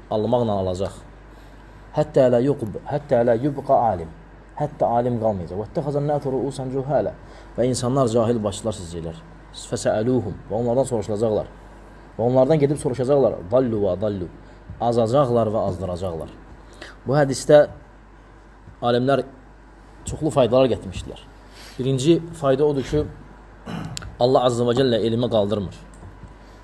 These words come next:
Allahın elmi qaldırmağı alimləri qaldırmaqlandır. Və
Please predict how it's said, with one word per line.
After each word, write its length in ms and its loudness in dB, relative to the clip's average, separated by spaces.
Allahın 420 2
elmi 300 0
qaldırmağı 500 2
alimləri 320 0
qaldırmaqlandır. 720 -4
Və 100 2